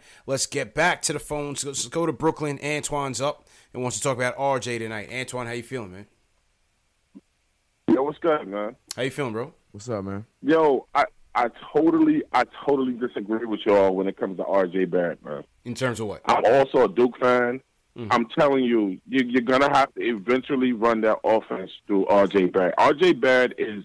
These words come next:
Speaker 2: a
Speaker 1: Mm-hmm.
Speaker 2: point guard at heart, man. He can score, but you have to run the offense through him. You know, if you got, I mean, if you watch the Duke games or whatever,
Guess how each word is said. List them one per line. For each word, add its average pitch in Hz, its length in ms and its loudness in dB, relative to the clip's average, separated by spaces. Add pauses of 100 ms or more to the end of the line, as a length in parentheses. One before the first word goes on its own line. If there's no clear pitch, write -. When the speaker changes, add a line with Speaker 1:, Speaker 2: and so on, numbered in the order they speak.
Speaker 2:
a 95 120 2
Speaker 1:
Mm-hmm. 175 100 -8
Speaker 2:
point 117 280 0
guard 98 300 6
at 90 100 0
heart, 98 300 0
man. 90 240 -4 (240)
He 156 100 4
can 147 260 2
score, 139 460 4 (520)
but 120 160 -4
you 131 120 4
have 139 320 2
to 147 80 0
run 131 260 -2
the 120 80 -2
offense 104 480 -4 (100)
through 101 200 -4
him. 95 240 -10 (840)
You 104 100 4
know, 92 240 4 (180)
if 113 140 0
you 147 100 4
got, 160 320 4
I 117 60 -4
mean, 147 200 -2
if 127 60 -4
you 147 100 -6
watch 160 260 4
the 143 80 -8
Duke 135 280 0
games 147 300 -8
or 143 60 -2
whatever, 143 400 0